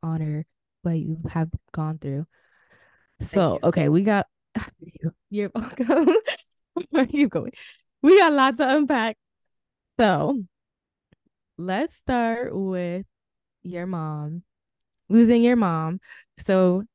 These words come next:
Speaker 1: I think I forget that you're a teacher. <laughs> Did
Speaker 2: Did
Speaker 1: you
Speaker 2: you
Speaker 1: o-, I don't even know. 'Cause I think, 'cause when I think of you,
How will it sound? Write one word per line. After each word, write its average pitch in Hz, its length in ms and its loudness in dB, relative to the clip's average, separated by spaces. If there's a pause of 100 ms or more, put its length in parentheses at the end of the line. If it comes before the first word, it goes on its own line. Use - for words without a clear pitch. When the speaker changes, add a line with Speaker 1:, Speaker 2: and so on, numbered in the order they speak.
(420)
Speaker 1:
I 294 140 4
think 453 240 4
I 240 220 4
forget 208 580 -2
that 180 140 -2
you're 196 200 0
a 196 60 -2
teacher. 196 640 -8
<laughs> - 280 -6
Did 349 320 2 (1300)
Speaker 2:
Did 233 160 0
Speaker 1:
you 330 120 4
Speaker 2:
you 403 80 2
Speaker 1:
o-, 226 140 -2 (1080)
I 320 60 -8
don't 508 280 2
even 370 260 2
know. 262 440 0
'Cause - 180 -2
I 247 120 0
think, 339 220 -6 (240)
'cause 262 140 -4
when 285 100 -6
I 277 80 -4
think 269 220 -6
of 302 160 -4
you, 285 420 0